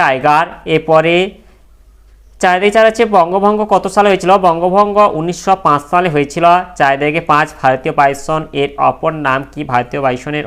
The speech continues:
অপর নাম গৌড়। চারে ছয় ভগিনী নিবেদিতা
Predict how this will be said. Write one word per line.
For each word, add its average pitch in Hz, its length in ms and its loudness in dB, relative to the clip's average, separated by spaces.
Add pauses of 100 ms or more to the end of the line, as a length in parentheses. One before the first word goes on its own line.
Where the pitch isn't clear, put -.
অপর 160 220 -8 (140)
নাম 127 200 2 (600)
গৌড়। 160 300 4 (280)
চারে 185 260 2 (120)
ছয় 226 180 2 (100)
ভগিনী 196 360 2
নিবেদিতা 208 640 0